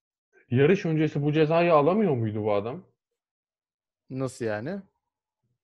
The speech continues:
Speaker 1: Ya şey, neden yarışa kadar beklediler? Bayağı bir süre geçti yani bunun sonuç cezası belli dur kalk yapmış. İki kere beş, beş, on.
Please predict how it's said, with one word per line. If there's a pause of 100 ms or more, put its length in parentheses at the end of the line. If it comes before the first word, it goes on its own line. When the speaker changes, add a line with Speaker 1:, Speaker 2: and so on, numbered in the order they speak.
(800)
Speaker 1:
Ya
şey, (120)
neden
yarışa
kadar
beklediler?
Bayağı
bir
süre
geçti
yani
bunun
sonuç
cezası
belli
dur
kalk
yapmış.
İki
kere
beş,
beş,
on.